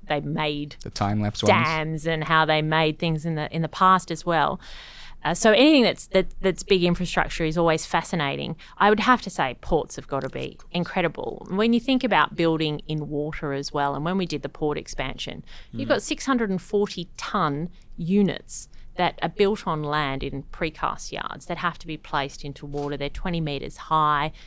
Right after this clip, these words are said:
Speaker 1: You know, just the logistics of how that happens, and then you backfill behind it. Um, so I think all of that's fascinating. But w-, one of the areas with that expansion that actually was the most interesting, and it's smaller in scale, and even the contractors building it thought it was really fascinating,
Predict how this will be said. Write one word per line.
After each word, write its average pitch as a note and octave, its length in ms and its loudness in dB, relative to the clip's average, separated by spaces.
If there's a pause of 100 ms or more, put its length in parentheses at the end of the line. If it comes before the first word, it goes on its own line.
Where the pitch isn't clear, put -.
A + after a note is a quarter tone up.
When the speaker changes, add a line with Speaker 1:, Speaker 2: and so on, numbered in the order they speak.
(120)
Speaker 1:
You A#3+ 60 -2
know, B3 40 -2
just - 220 -4
the A#3+ 80 4
logistics F#3+ 680 -2
of E3 60 -8
how E3 180 0
that D#3 140 -2
happens, D#3 360 -4
and D#3 80 -6
then D3+ 140 -2
you C#3+ 100 -6
backfill D3 560 -4
behind C#3+ 480 -2
it. - 120 -10 (680)
Um, D3 200 -2
so G#3+ 140 2
I G#3 60 6
think D4+ 200 4
all A#3 160 6
of E3+ 60 0
that's - 260 0
fascinating. D3 600 -4 (320)
But A#3+ 120 6
w-, A3 200 -4 (120)
one D#4+ 300 6
of G#4+ 60 2
the F4 140 4
areas B3+ 380 4
with A3+ 180 0
that A#3 140 4
expansion - 640 -2
that F3 180 0
actually C4+ 460 0
was G3+ 200 -2
the F#3 80 0
most F3+ 460 0
interesting, - 720 -6 (340)
and F3+ 120 -4
it's - 120 -6
smaller A#3 500 4
in C#3+ 160 -4
scale, - 640 -8
and G#3 100 0
even A#3+ 220 0
the A3 80 0
contractors - 760 -4
building F3 380 -2
it C3 120 -6 (100)
thought D#3 220 -10
it - 40 -12
was D3+ 160 -8
really D3+ 240 -4
fascinating, - 720 -10